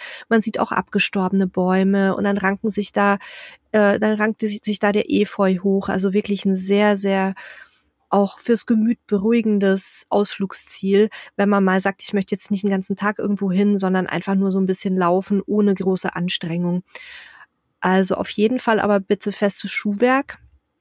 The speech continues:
Werden wir auch gleich nochmal bei einer anderen Vulkanwanderung dazu kommen, weil es natürlich naturgemäß so ein bisschen geröllig ist. Und, ähm,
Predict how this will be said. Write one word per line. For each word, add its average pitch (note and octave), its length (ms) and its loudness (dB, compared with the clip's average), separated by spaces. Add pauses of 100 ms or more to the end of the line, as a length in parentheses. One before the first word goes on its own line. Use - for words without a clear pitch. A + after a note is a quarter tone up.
(420)
Werden F#3 180 2
wir F#3 100 2
auch F#3 100 -2
gleich F#3 240 0
nochmal F3+ 200 2
bei F3+ 100 0
einer F3 140 0
anderen A3 240 0
Vulkanwanderung G#3 800 0
dazu G3+ 320 -2
kommen, G3 460 0 (420)
weil F#3+ 400 2
es G3+ 160 0
natürlich G3+ 480 -2
naturgemäß F#3+ 640 0
so G3 80 -2
ein F#3 40 0
bisschen F#3 300 0
geröllig G3+ 600 0
ist. A#3+ 340 0 (480)
Und, F#3 800 0
ähm, F3 580 -4